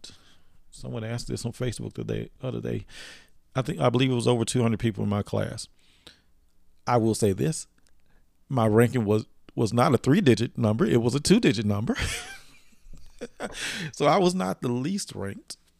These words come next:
in my class. I was not, definitely not the highest. I was not an honor student. I will state that. But yeah, it's, it's, it's funny and it's ironic. My mother and my advisor, they convinced me not to join the boom. <laughs>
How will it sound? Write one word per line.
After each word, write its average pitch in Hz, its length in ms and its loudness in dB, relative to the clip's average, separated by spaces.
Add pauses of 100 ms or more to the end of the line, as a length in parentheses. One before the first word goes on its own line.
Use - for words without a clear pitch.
(480)
in 120 120 -4
my 104 160 -4
class. 107 500 -8 (640)
I 117 80 -2
was 101 160 -2
not, 110 360 -4
definitely 120 360 2
not 95 220 -6
the 90 80 -6
highest. 101 520 -6
I 113 220 -12
was 110 160 -14
not 104 220 -8
an 98 80 -6
honor 95 160 -12
student. 117 320 -14
I 110 60 -10
will 104 140 -12
state - 280 -14
that. - 160 -18 (840)
But 113 460 -4 (720)
yeah, 131 220 0
it's, 131 260 -2
it's, 123 300 -6
it's 117 300 -6
funny 104 500 -2
and 92 80 -6
it's 90 120 -6
ironic. 95 480 -6
My 107 160 -8
mother 107 380 -2
and 143 80 -4
my 139 140 -6
advisor, 123 340 -6
they 123 160 -4
convinced 120 460 -8
me 113 340 -6 (100)
not 101 240 -10 (380)
to 135 100 -14
join 104 420 -8
the 110 100 -4
boom. 92 540 -6 (180)
<laughs> 101 180 -6